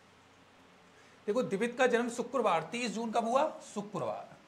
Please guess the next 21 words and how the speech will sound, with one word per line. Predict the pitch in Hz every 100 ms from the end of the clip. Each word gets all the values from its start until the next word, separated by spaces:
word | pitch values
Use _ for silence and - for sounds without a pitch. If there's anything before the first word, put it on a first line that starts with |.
| - - - - - - - - - - - - - -
अब | 240 254
हमसे | 226 220 277
समर | 277 - - 214 233 254
का | 262
जन्म | 202 196 165
पूछा | 123 -
है। | 113 160 202 - - - - - - -
समर | 208 240
का | 254
जन्म | 233 247 240
कब | 247
हुआ | 240 240
बच्चों? | 240 240 277
पन्द्रह | - 190 175 214
नवंबर। | 233 139 110 - - -
समर | 208 208 240
का | 254
जन्म | 254 226 240
हुआ | 220 208
है | 214 220 269
पन्द्रह | 190 175 175 220 269